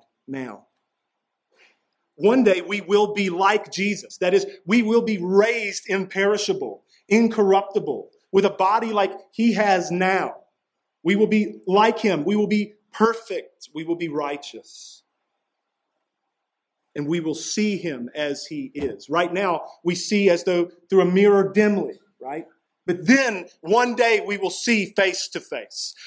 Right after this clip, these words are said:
Right now we see with the eyes of faith. One day that will turn to physical sight, and we will behold the Lord Jesus Christ, our Redeemer. What a day that will be.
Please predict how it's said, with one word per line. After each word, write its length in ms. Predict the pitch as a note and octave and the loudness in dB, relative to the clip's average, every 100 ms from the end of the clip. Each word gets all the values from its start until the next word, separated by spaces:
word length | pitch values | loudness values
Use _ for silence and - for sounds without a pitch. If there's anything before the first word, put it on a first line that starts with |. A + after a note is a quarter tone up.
| - | 0
Right 200 | A3 B3 | 2 2
now 300 | A3+ C#4 C4 | 0 2 0
we 140 | A3 | -2
see 340 | - - B3 B3 | -6 -6 -4 -4
with 180 | A3 A3 | -6 -8
the 140 | G#3 | -8
eyes 380 | F#3+ G#3 A3+ F#3 | -4 -2 0 -2
of 120 | F#3 - - | -4 -8 -2
faith. 560 | A#3+ A3+ - - _ _ _ _ | -2 -2 -6 -18 _ _ _ _
One 240 | C#3 A3+ G#3 | -2 0 2
day 160 | F#3 | 2
that 220 | F3 F#3 | 2 0
will 160 | F3 E3+ | -2 -4
turn 320 | F#3 F#3 F3 | -2 0 0
to 180 | F3 E3+ _ | -2 -8 _
physical 500 | A#3+ A#3 G3+ G#3+ E3 | 0 0 -2 -6 -6
sight, 720 | - - G#3 G#3 E3+ - - - _ _ _ _ _ - | -8 -4 2 4 4 0 -16 -20 _ _ _ _ _ -8
and 100 | D#3+ | -2
we 100 | F3 | 0
will 120 | F3 | -2
behold 520 | E3 D3+ F#3+ F#3 E3+ | -2 -4 2 2 2
the 60 | D#3 | -2
Lord 300 | D3+ D3+ D3 | -2 -2 -2
Jesus 340 | D3 C#3 C3 | -6 -8 -10
Christ, 400 | - D3 C3 - - | -10 -8 -8 -10 -10
our 140 | C3 | -8
Redeemer. 500 | B2 A#2 C3 C3 A2 - _ _ _ | -8 -10 -8 -8 -10 -14 _ _ _
What 180 | - F#3+ | -10 -8
a 60 | C3+ | -10
day 320 | - C3+ C3 | -8 -6 -6
that 220 | A#2+ A2+ A#2 | -6 -12 -16
will 140 | G#2 | -20
be. 100 | G2 | _